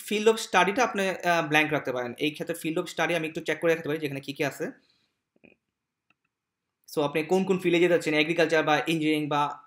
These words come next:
অন্য, so, সেই ক্ষেত্রে আপনার ফিল্ডটা কিছুটা, আহ, ছোট হয়ে যাবে যদি আপনি এই field of study-টা আপনি সিলেক্ট করেন। ওটা করার দরকার নেই, আপনি শুধুমাত্র কোর্স, আপনার সাবজেক্ট নেম, কোর্স টাইপ,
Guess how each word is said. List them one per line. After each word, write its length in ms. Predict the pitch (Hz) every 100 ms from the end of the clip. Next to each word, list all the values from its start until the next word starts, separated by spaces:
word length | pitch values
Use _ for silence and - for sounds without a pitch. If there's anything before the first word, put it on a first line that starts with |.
| -
অন্য, 420 | 165 175 185 180 -
so, 40 | -
সেই 160 | 208
ক্ষেত্রে 240 | 214 208 190
আপনার 240 | 190 202 202
ফিল্ডটা 300 | 202 214 220
কিছুটা, 360 | 214 220 - 214 - - -
আহ, 180 | 165 165
ছোট 200 | 196 208
হয়ে 160 | 190
যাবে 160 | 156 185
যদি 160 | 165 160
আপনি 220 | 151 156
এই 80 | 156
field 220 | 160 160
of 80 | -
study-টা 400 | 151 143 151 151
আপনি 200 | 151 147
সিলেক্ট 280 | 151 143
করেন। 200 | - 180 320 _ _ _
ওটা 120 | 160
করার 180 | 175 170
দরকার 220 | 170 170
নেই, 120 | 202 185
আপনি 180 | 180
শুধুমাত্র 380 | 180 175 170 180 175 -
কোর্স, 360 | 165 185 - - _ _ -
আপনার 220 | 147 165
সাবজেক্ট 360 | 170 156 180
নেম, 300 | 185 226 370 - _ _ _
কোর্স 280 | - 180 180
টাইপ, 260 | - 180